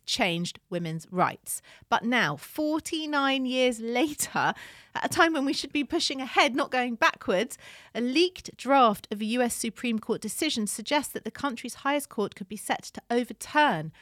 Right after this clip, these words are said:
the constitutional right to abortion and make abortion rights a decision for individual states once again.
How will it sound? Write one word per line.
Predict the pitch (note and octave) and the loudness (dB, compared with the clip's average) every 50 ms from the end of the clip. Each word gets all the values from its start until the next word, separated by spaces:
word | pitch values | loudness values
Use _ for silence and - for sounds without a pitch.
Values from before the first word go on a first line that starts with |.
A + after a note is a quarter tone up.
| - _ _ | -20 _ _
the | - | -10
constitutional | - - G#3+ - - - - - - F3+ F3 - F#3 F3 E3 | -6 -4 -4 -4 -4 -6 -8 -6 -6 -6 -6 -4 -6 -4 -2
right | E3 E3 D3+ - | 0 0 -2 -2
to | - - | -4 -8
abortion | D#3+ D#3+ E3 D#3+ E3 - E3+ D#3+ - | -6 -4 -4 -4 -4 -6 -8 -8 -6
and | F3 F#3 F#3+ | -4 -2 0
make | G#3 A3 A#3+ B3+ - - | 2 0 0 -2 -4 -8
abortion | A3 - - A#3+ B3 A3+ - - F#3+ F3+ | -8 -4 -2 -2 -2 -2 -2 -4 -4 -2
rights | E3+ E3+ E3+ F3 - - - | 0 0 0 0 -2 -6 -10
a | F#3+ | -8
decision | F#3 F#3+ F#3 - - C#4+ C4+ A#3 - D#3+ D3+ D#3+ F#3 - - - _ | -8 -8 -8 -6 -4 -2 -2 -2 -2 -2 -4 -4 -8 -12 -18 -20 _
for | - - - - | -8 -8 -4 0
individual | - A3 A3+ A3+ A3+ A#3+ A3 G3 G3 F3+ - - F#3 F3+ | 2 2 2 2 2 0 0 -2 -2 -2 -2 -4 -6 -6
states | F3+ - - - - - F#3 D3 C#3+ - - - - - - _ | -6 -6 -6 -6 -2 0 0 0 -2 -4 -10 -14 -14 -16 -16 _
once | - D#3+ D#3+ D#3+ D#3 - - - - _ - | -4 -2 -2 -2 -2 -6 -12 -16 -16 _ -12
again. | - D3+ - F#3 C3+ - - - - | -6 0 2 2 2 2 -2 -10 -18